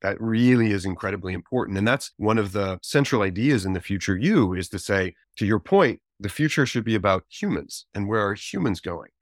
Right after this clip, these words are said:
And what do we want as humans? And how are we using technology to make us more human or healthier or happier or more productive or you name it? I think oftentimes what will happen as a trap is when we talk about technology,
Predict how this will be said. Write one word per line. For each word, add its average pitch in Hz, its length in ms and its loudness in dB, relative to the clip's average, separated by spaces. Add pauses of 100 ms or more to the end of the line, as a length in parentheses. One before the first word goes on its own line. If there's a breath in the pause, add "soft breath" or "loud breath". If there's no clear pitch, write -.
(200)
And 98 180 -2
what 107 120 2
do 107 100 2
we 107 160 2
want 123 300 2
as 98 180 -2
humans? 87 380 -6
And 90 100 -6
how 104 100 2
are 104 140 0
we 95 140 -4
using 117 360 4
technology 107 680 0
to - 120 -8
make 92 220 -4
us 92 140 -6
more 104 240 2
human 85 320 -4
or 90 120 -14 (240 soft breath)
healthier 104 460 2
or 87 60 -8
happier 87 580 -2
or 78 60 -12
more 110 240 2
productive 90 580 -4
or 87 160 -10
you 92 160 -8
name 127 260 4
it? 87 140 -4 (120)
I 104 80 2
think 101 240 -2 (340)
oftentimes 107 600 -2
what 92 100 -2
will 92 80 -4
happen 95 300 -6
as 82 100 -12
a - 60 -12
trap 165 500 -2 (140)
is 98 100 -10
when 101 160 0
we 98 80 0
talk 127 400 0
about 98 420 2
technology, 104 680 0